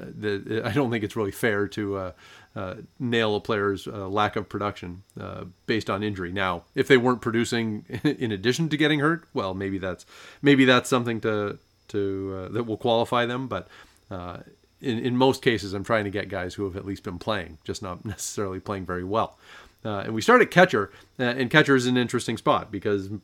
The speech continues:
most of the, uh, there haven't been any massive disappointments, I suppose, at the position. Now, if you're in a,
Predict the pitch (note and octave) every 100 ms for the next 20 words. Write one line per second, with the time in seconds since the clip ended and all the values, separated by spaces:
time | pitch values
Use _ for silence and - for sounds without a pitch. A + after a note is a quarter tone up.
0 | - - A2+ G#2+ A#2 A#2+ C#3+ A2+ A2 G2+
1 | - _ _ _ _ _ _ _ _ A2+
2 | F#2+ A2 A#2 D3 C3 C3 B2 A#2 G#2 G#2+
3 | A2+ A#2 F#2 F#2+ G#2 F#2+ G2 F#2 F2 F#2+
4 | F#2+ G2 F#2+ F2+ F#2+ F2+ F#2 G2 - F2+
5 | F2+ F#2 A2+ G#2 G2